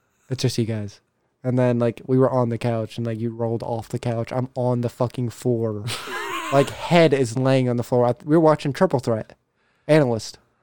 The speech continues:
Speaker 2: Oh, yeah, okay.
Speaker 1: You know, you're like, "You ever, you ever seen this?" Like, "I mean, I've heard the song. Watch the video, bro." Like, "I bet." Hot-ass bitch.
Speaker 2: <laughs>
Speaker 1: Brazilian bitch.
Speaker 2: Oh, fuck, dude. That was a wild time.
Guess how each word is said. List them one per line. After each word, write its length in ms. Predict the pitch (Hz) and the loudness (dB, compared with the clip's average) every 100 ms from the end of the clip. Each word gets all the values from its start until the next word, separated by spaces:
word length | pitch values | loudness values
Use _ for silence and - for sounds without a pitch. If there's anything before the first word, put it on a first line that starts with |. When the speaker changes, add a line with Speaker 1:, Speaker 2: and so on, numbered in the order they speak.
| _ - | _ -10
Speaker 2:
Oh, 240 | 107 107 | 0 2
yeah, 280 | 101 95 90 | 2 0 -2
okay. 240 | 98 95 92 | -2 -2 0
Speaker 1:
You 60 | |
know, 140 | 143 - | 0 2
you're 120 | 156 | 4
like, 120 | 160 | 6
"You 120 | 151 | 6
ever, 100 | 175 160 | 4 6
you 60 | |
ever 80 | 170 | 2
seen 220 | 165 196 | 4 4
this?" 160 | 208 180 | 4 6
Like, 120 | 151 | 6
"I 60 | 147 | 6
mean, 140 | 156 | 4
I've 80 | 135 | 2
heard 120 | 170 | 2
the 60 | 139 | 2
song. 260 | 175 127 | 2 4
Watch 220 | 117 135 | 2 0
the 60 | - | 2
video, 260 | 135 123 110 | 0 2 -2
bro." 180 | 110 127 _ _ _ | -8 -10 _ _ _
Like, 160 | 127 139 | -4 -2
"I 40 | 156 | 0
bet." 280 | 202 175 - _ _ _ _ _ _ _ _ _ _ _ _ | 2 0 -4 _ _ _ _ _ _ _ _ _ _ _ _
Hot-ass 400 | 131 120 110 - | 0 0 -2 -6
bitch. 320 | 110 107 - _ _ _ _ _ _ _ | -10 -10 -14 _ _ _ _ _ _ _
Speaker 2:
<laughs> 640 | - - - 269 - 240 - - - - - - _ | -2 0 0 -2 -2 -4 -6 -16 -20 -20 -20 -20 _
Speaker 1:
Brazilian 460 | 135 123 131 127 117 | 0 4 4 2 0
bitch. 380 | 120 113 - - - _ _ _ _ _ _ _ _ _ | -4 -6 -14 -20 -20 _ _ _ _ _ _ _ _ _
Speaker 2:
Oh, 300 | 175 180 139 | 4 6 6
fuck, 440 | - - 98 90 - | 0 -4 -6 -6 -8
dude. 220 | 95 95 | -10 -2
That 140 | 139 | 0
was 100 | 139 | 2
a 60 | 101 | 0
wild 420 | 87 82 82 82 | -4 -6 -6 -8
time. 340 | 85 82 85 | -10 -10 -12